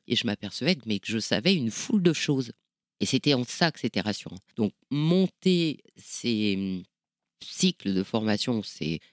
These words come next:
c'est un peu compliqué au début. Et en même temps, ils te posent des questions.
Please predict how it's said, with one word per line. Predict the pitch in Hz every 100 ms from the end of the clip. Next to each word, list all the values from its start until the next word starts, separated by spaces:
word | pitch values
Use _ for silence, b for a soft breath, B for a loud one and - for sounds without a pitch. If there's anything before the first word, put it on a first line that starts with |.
| b
c'est | -
un | 85
peu | -
compliqué | - - - 95
au | 87
début. | 90 110 180 220 -
Et | 131
en | 135
même | 131 117
temps, | 175 202 220 _ _
ils | -
te | 120
posent | 156 139
des | 120
questions. | 110 - - 196 240